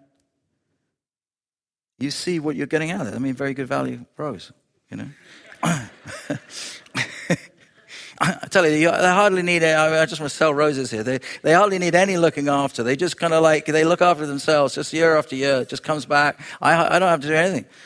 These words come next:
you know. And there it is. You just have to plant the thing, and that's it. Make sure you got a, you know, bit of fertilizer on it, and boom, you got all this, all this thing, all for, you know, a few quid. Um, <coughs> so why am I talking about roses?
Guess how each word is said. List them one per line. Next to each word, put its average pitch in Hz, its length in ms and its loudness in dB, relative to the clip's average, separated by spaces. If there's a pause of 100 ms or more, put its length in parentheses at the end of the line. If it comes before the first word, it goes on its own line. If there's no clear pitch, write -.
(140)
you 131 140 -2
know. 135 260 2
And 139 180 2
there 180 140 2
it 196 80 -2
is. 180 240 -6
You 131 60 -10
just 131 100 -8
have 151 120 -2
to 127 60 -16
plant 165 320 0
the 131 80 -10
thing, 127 300 -4
and 139 200 -6
that's 151 220 0
it. 180 260 -2
Make 135 180 -4
sure 135 140 -6
you 131 100 -6
got 131 100 -2
a, 127 80 -6 (160)
you 135 120 -4
know, 131 60 -4
bit 139 180 -6
of 139 80 -8
fertilizer 107 480 -4
on 104 100 -6
it, - 120 -10
and 123 80 -14 (340)
boom, 160 300 2
you 127 100 -4
got 135 120 -2
all 139 100 -2
this, 139 260 -8
all 147 180 -4
this 131 160 -8
thing, 90 340 -12
all 139 180 -2
for, 120 380 -8
you 120 60 -6
know, 107 200 -8 (460)
a - 40 -20
few - 140 -12
quid. - 220 -14 (680)
Um, 131 300 2 (140)
<coughs> 165 160 -6 (1900)
so - 140 -2
why 170 140 6
am 180 100 2
I 160 60 2
talking 135 300 -4
about 120 180 -4
roses? - 420 -8